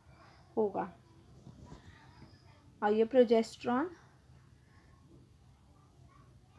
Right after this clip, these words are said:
अभी देखो, अभी एलएच अपना एलएच सर्ज हुआ तो फिर luteinization of granulosa cells हो जाएगा, वो progesterone release करेगा।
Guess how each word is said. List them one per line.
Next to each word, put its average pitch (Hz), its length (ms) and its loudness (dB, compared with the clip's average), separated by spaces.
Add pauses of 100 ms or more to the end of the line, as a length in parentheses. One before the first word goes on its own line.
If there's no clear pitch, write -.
(720)
अभी 233 280 0
देखो, 214 280 0 (1200)
अभी 247 280 4
एलएच 262 440 10
अपना 254 420 2 (300)
एलएच 247 360 6
सर्ज 254 340 2
हुआ 226 240 6 (280)
तो 254 140 0
फिर 277 300 -2 (180)
luteinization 277 880 0
of 285 180 2
granulosa 247 600 0
cells 240 320 0
हो 233 80 0
जाएगा, 220 420 0 (560)
वो 247 260 8 (180)
progesterone 269 720 6
release 254 400 0
करेगा। 226 480 6